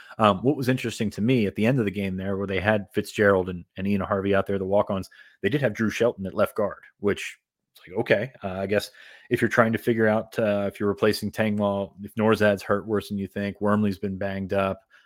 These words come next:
um, it's been a revolving door there at left guard, you're gonna figure out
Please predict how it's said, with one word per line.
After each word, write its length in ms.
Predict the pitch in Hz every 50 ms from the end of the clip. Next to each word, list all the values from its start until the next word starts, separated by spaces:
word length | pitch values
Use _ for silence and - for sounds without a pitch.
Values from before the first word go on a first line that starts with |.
| _ -
um, 240 | 98 98 95 95 95
it's 100 | 92 -
been 300 | - 110 101 95 95 - -
a 80 | - 98
revolving 520 | 98 101 95 98 98 101 95 98 98 95
door 180 | 98 104 101 95
there 160 | 101 98 95
at 80 | 92 95
left 220 | 101 90 - -
guard, 420 | - 156 156 117 107 104 101 95 - _ _ _ _ _ _ _ _ _ _ _ _ _ _
you're 140 | 101 110 117
gonna 120 | 120 101 -
figure 260 | - - 113 110 110
out 140 | 104 101